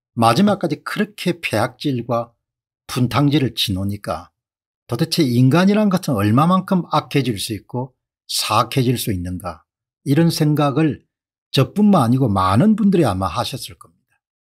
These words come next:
예. 그게 이제 참 뭐 <laughs> 제가 이제 김원웅 씨 죽음을 접하고 난 다음에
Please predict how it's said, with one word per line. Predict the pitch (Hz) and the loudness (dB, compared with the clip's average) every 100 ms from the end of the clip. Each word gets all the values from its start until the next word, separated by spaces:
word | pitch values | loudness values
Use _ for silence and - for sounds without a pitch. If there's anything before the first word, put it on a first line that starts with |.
| - | -20
예. | 82 92 _ _ _ _ _ _ _ | -20 -20 _ _ _ _ _ _ _
그게 | 98 98 | -14 -12
이제 | 98 95 - | -10 -12 -12
참 | 110 98 101 _ _ _ _ _ _ - | -10 -10 -10 _ _ _ _ _ _ -10
뭐 | 120 117 - - | -8 -10 -14 -10
<laughs> | 127 - 131 _ _ _ _ _ _ - - - - _ _ _ | -10 -10 -16 _ _ _ _ _ _ -20 -18 -20 -20 _ _ _
제가 | - 113 | -8 -4
이제 | 120 110 117 | -2 -2 -4
김원웅 | - 135 127 117 131 | -2 0 0 2 2
씨 | 131 - 123 113 120 _ _ _ _ _ _ _ _ - | 0 -2 -4 -4 -8 _ _ _ _ _ _ _ _ -10
죽음을 | 151 135 123 107 98 95 170 _ _ _ _ _ - | -4 0 0 0 -4 -10 -18 _ _ _ _ _ -8
접하고 | 117 117 123 113 | -8 -4 -4 -4
난 | 92 92 90 | -6 -8 -6
다음에 | 104 92 85 | -4 -4 -8